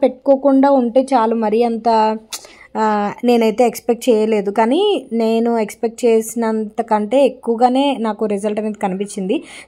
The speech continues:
So మీరు కూడా ట్రై చేయండి, ఎప్పుడు ఇంకా మెడిసిన్సే కాకుండా ఇలాంటివి కూడా ట్రై చేయండి. And దాని తర్వాత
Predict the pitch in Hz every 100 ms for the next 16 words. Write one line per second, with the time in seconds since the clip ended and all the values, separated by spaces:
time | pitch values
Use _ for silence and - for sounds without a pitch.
0 | - 262 233 214 233 226 220 196 208 196
1 | 202 190 208 208 202 196 185 185 196 208
2 | 196 190 185 190 214 196 185 190 196 190
3 | 202 202 180 190 175 170 285 349 - -
4 | - 262 277 294 294 294 302 247 240 226
5 | 233 247 262 269 262 262